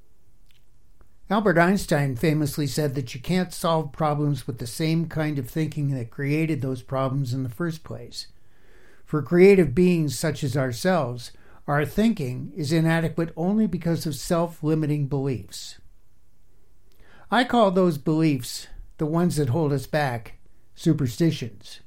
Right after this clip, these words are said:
The Merriam-Webster Dictionary defines superstitions as beliefs or practices resulting from ignorance,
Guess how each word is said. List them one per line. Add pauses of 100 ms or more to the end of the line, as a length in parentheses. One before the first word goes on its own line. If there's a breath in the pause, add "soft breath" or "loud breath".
(760)
The
Merriam-Webster
Dictionary
defines
superstitions
as (460 soft breath)
beliefs
or
practices
resulting
from
ignorance,